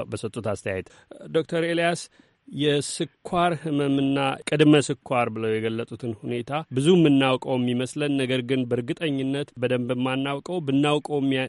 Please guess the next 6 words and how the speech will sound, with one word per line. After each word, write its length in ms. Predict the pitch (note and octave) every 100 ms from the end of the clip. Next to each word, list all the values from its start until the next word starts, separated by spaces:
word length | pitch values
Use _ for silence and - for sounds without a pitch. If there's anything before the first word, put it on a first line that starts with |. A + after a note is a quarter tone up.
| -
የጉዳዩን 580 | A2+ A#2 A#2+ C#3 C3+
አሳሳቢነት 720 | C3 C3+ A#2+ C3+ A#2+ B2 B2+ B2+
ያህል 260 | A#2+ B2+
ያላሰጋን 720 | B2 A#2+ B2+ B2+ C#3+ B2 C3 B2
ይመስላልና 640 | A#2 A2+ B2 A#2+ A#2 B2+ G3+
በየቀኑ 460 | C3+ G#2+ A2 A#2+